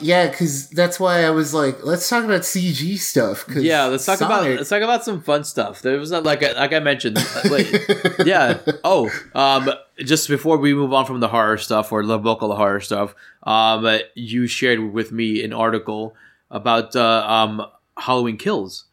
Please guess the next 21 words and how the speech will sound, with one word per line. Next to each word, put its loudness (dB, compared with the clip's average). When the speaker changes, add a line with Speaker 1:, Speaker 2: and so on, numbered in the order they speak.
Speaker 2:
which, 2
Speaker 1:
Yes, 4
Speaker 2:
uh, 4
Speaker 1:
yes. 2
Speaker 2:
is, -2
is -4
very 2
exciting. 0
Um, 2
I -2
think -2
we -10
spoke -6
about 0
it 2
a 0
little 0
bit -4
last -2
week, -6
um, 0